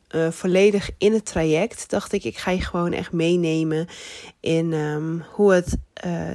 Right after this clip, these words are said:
deze, hoe deze tijd eigenlijk voor mij, eh, is en geweest, eh, is. En ja,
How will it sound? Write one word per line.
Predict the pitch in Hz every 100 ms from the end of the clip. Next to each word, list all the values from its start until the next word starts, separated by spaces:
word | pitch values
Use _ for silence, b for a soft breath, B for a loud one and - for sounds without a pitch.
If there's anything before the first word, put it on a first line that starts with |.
| -
deze, | 170 180 175 175
hoe | - 175
deze | 170 175 -
tijd | 170 160
eigenlijk | - - - -
voor |
mij, | 156 151 151
eh, | 151 147 147 - _ 208
is | 156 - - B B B B B B B B B
en | 185
geweest, | 175 180 180 196 - - 165
eh, | 143 131 -
is. | - 135 220 262 - - B B B B B _
En | 180 175 175 180 - _
ja, | 202 170 165 -